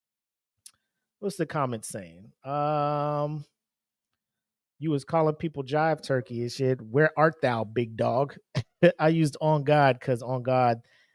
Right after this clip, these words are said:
that ass was fat. No cat. <laughs> "Bless your heart" is Southern black people for man, fuck her. It, it, it indeed is. Like, child, you on your own. If they are, we're dead. You know, I mean,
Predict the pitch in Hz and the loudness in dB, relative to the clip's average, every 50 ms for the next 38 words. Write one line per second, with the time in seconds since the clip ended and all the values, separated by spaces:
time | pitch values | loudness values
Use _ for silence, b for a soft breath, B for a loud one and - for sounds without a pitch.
0 | _ _ _ 127 123 127 123 123 117 - - 117 113 - - 117 101 95 87 95 | _ _ _ 2 4 6 6 6 4 2 0 -6 -12 -10 -10 -10 -8 -8 -10 -10
1 | 110 113 107 98 - - 92 85 80 - _ _ _ _ _ _ _ _ _ _ | -10 -10 -10 -10 -12 -14 -18 -18 -18 -20 _ _ _ _ _ _ _ _ _ _
2 | _ _ _ _ - 131 - - 156 139 - - 147 131 131 120 135 131 131 131 | _ _ _ _ 0 2 4 4 4 2 2 4 4 4 6 6 6 4 4 2
3 | 120 117 - - 131 117 120 117 113 120 120 117 113 107 - 120 110 98 104 - | 0 -4 -2 -2 -2 -2 -2 -4 -2 -2 0 0 -2 -4 -8 -12 -14 -14 -14 -14
4 | 113 104 107 113 110 110 107 110 - 110 98 92 - 101 92 - - _ 139 139 | -14 -10 -6 -4 -4 -4 -4 -6 -8 -10 -12 -12 -14 -18 -20 -20 -10 _ 2 2
5 | 131 120 120 123 120 - - 131 123 123 120 117 117 113 110 101 98 92 90 92 | 2 2 -2 -6 -10 -8 -8 -6 -6 -6 -6 -4 -4 -4 -4 -4 -6 -8 -10 -10
6 | - 120 113 110 104 - _ _ _ _ _ _ _ - - - 127 120 120 120 | -8 -6 -6 -6 -6 -8 _ _ _ _ _ _ _ -6 0 2 4 4 4 2
7 | 120 120 113 110 110 110 104 101 104 101 98 101 104 _ _ _ _ _ _ _ | 0 0 -2 -2 -2 -4 -6 -6 -6 -8 -8 -10 -12 _ _ _ _ _ _ _
8 | _ _ _ _ _ _ _ _ _ _ _ _ _ _ _ _ _ _ - 127 | _ _ _ _ _ _ _ _ _ _ _ _ _ _ _ _ _ _ -4 -4
9 | 127 - - 135 139 151 156 156 156 151 143 131 139 135 131 127 117 113 110 95 | -2 0 2 4 6 8 10 12 12 10 10 8 6 6 6 4 2 0 -4 -4
10 | 85 78 87 113 123 120 113 107 110 113 - - 151 170 170 170 170 165 165 160 | -4 -8 -12 -10 -8 -6 -4 -6 -6 -8 -4 0 2 4 4 6 6 6 6 6
11 | 160 160 160 147 | 4 4 2 0